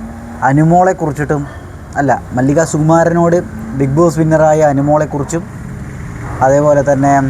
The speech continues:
രേണുസുതി ഗൾഫിൽ പുറത്ത് പോയതിനെ, പുറം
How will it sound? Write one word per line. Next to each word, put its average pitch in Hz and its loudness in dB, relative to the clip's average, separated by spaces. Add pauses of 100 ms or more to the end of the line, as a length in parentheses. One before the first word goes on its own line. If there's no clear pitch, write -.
(1080)
രേണുസുതി 165 4 (200)
ഗൾഫിൽ 147 0 (200)
പുറത്ത് 139 0
പോയതിനെ, 156 4 (120)
പുറം 139 -2